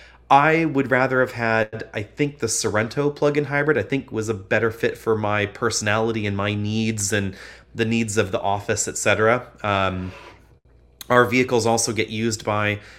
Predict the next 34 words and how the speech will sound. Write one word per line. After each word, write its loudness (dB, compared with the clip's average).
the -2
materials 4
engineering 0
company -4
that -2
is -6
jammed -2
inside -2
the -6
same -4
L 0
L 0
C -4
that -6
hosts -4
everything 0
else. 2
So 4
they 0
get -2
used 0
by 2
all 2
the -2
employees -2
for -12
pickups -4
and -6
deliveries 2
around -2
Silicon -4
Valley, 0
et -6
cetera. 2